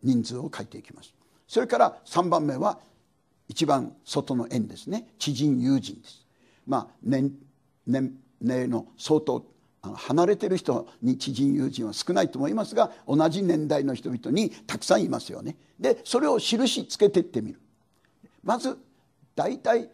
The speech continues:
何人ぐらいの人がいるっていうことが分かってきます。では、二枚目のし-、あの、紙を取り出して、今度は印をつけた人の名前を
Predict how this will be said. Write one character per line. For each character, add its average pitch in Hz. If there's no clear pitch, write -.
何 160
人 254
ぐ 233
ら 226
い 220
の 214
人 196
が 185
い 170
る 170
っ 156
て 151
い -
う -
こ 123
と 127
が 190
分 117
か 123
っ -
て -
き -
ま -
す。 -
で 190
は、 -
二 135
枚 -
目 160
の 208
し-、 -
あ 113
の、 110
紙 131
を 110
取 120
り 110
出 -
し -
て、 -
今 254
度 214
は 143
印 254
を 233
つ -
け 202
た -
人 -
の 117
名 156
前 247
を 254